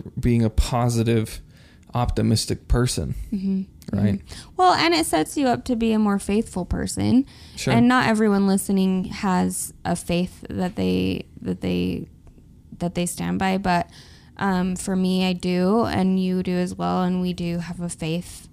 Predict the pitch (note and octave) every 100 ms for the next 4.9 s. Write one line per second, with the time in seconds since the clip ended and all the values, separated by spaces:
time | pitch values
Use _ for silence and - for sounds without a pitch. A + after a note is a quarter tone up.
0 | - F3+ F3 E3 E3+ F#3 - B3+ - -
1 | F3 F#3 - - F3+ F#3 F3 - F#3 F#3
2 | - G#3 G#3 - - F#3+ F#3+ G#3 G3 F#3+
3 | - - - - - - - A#3 A3+ A3+
4 | A3 - F#3+ G#3 A3 F#3+ F#3 F3